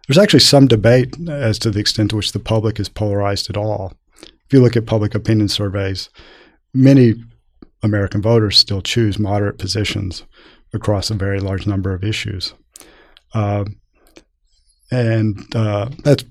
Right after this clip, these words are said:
probably not the case. The public probably is polarized, uh, somewhat. But most of the evidence suggests that it's polarization in response to what the parties and the elites have done, not that the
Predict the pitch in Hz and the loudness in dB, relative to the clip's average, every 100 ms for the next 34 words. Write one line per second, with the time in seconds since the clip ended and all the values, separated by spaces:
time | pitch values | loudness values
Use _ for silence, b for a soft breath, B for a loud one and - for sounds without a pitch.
0 | _ - 151 117 104 98 - - 151 131 | _ 2 4 4 2 -2 -4 0 2 2
1 | - - - 107 107 - 98 101 107 - | 0 -6 -4 -2 -2 -6 -6 -4 -4 -6
2 | 107 98 101 101 101 - _ - 101 98 | -6 -4 -4 -4 -6 -8 _ -8 -6 -6
3 | 98 - 113 110 120 127 110 - B B | -4 0 2 4 4 4 2 -8 B B
4 | B B B B - 117 - - _ - | B B B B 0 0 0 -8 _ 2
5 | 151 202 - 143 117 107 104 110 110 107 | 6 6 6 4 4 2 0 -2 0 -2
6 | 104 - 107 104 - - - 123 110 110 | -2 -2 -2 -2 0 0 2 2 2 2
7 | 104 107 104 101 95 - 113 113 110 - | 0 -2 -2 -2 -4 -2 0 2 0 -2
8 | 110 104 104 101 - - _ _ _ - | -2 -2 -2 -4 -6 -14 _ _ _ -6
9 | 113 - 120 107 101 - 104 98 98 117 | 0 4 4 2 -2 -2 -4 -2 0 0
10 | 117 113 101 92 98 95 98 b b b | 0 -2 -6 -4 -6 -6 -10 b b b
11 | b b b 113 117 113 113 107 98 95 | b b b 0 4 4 2 -4 -4 -6
12 | - 104 | -6 -8